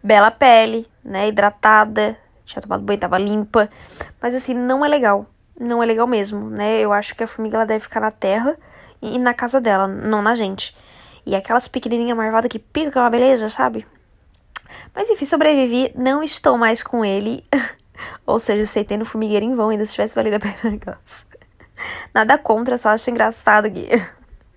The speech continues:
<laughs> Enfim, gente, eu acho que foi por isso que não deu certo. Acho que a formiga foi um sinal de Deus.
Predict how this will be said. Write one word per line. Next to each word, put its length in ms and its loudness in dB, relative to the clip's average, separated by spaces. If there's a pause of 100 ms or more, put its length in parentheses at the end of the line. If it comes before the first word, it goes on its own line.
(240)
<laughs> 840 0
Enfim, 440 -4
gente, 400 -4
eu 80 0
acho 160 0
que 40 -8
foi 80 0
por 140 -4
isso 80 -6
que 80 -4
não 80 -2
deu 140 0
certo. 360 -4 (160)
Acho 340 -8
que 440 -6
a 80 0
formiga 360 -6
foi 140 -10
um 80 -8
sinal 380 -6 (460)
de 120 -6
Deus. 520 -8